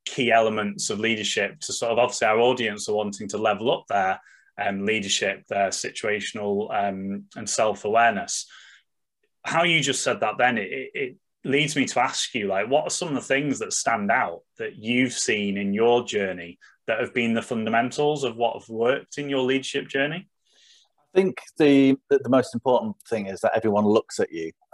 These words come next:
Speaker 2: um, and everyone, um, <sighs> sort of, like, resonates off the behaviour that you, um, that you provide to them. So, um, you know, I very quickly learned that, you know, if you come into work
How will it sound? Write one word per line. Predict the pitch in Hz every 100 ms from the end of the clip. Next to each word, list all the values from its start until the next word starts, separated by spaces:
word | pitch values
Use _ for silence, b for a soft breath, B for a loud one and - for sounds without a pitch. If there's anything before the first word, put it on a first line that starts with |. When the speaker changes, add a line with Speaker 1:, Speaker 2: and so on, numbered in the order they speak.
| 95
Speaker 2:
um, | 92 92 92 -
and | 101
everyone, | 101 107 101 101 98 98 _ _ _ _ _ _ _ _ _ _ _ _ _ -
um, | 107 98 95 95 - _ B B B B
<sighs> | B _ _ _ _
sort | - 117
of, | 110
like, | 120 131
resonates | 117 110 98 - - _ _ _ -
off | 113 - - -
the | 110
behaviour | 98 101 107 101 98
that | 95 101
you, | 98 98 98 95 92 _ -
um, | 98 90 85 85 - _ _ _ _ _ _ _ _ _ _ _ _ -
that | 95
you | 104
provide | 104 98 101 98
to | - -
them. | 78 -
So, | - - 101 98 98 -
um, | 104 101 101 101 - _ _ _ _ - - _ _ -
you | 107
know, | -
I | 117
very | 127 120
quickly | - 117 120
learned | 110 110 107 104 -
that, | 104 95 - - -
you |
know, | 104
if | 98
you | 107
come | - 107
into | 95
work | 104 101 101 95